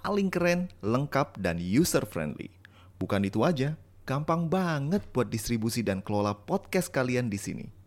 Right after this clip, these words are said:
Udah gitu doang. Eits, masih banyak fitur menarik dari First Story.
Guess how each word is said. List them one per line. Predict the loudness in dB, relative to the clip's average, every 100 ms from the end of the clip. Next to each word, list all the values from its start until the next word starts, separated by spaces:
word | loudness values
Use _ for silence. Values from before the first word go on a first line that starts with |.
| -20 -20 -16 -10
Udah | -6 0 -2 -2 -12
gitu | -8 -4
doang. | -2 -4 -6 -14 -20 -20 0
Eits, | 2 2 -2 -12 -12 -20 -20 -8 -2
masih | -2 -2
banyak | -6 0 2 4 4 2 4
fitur | 4 4 4
menarik | 4 4 0 -2
dari | -4 -6 -6
First | -4 0 2 0
Story. | -2 -2 -4 -14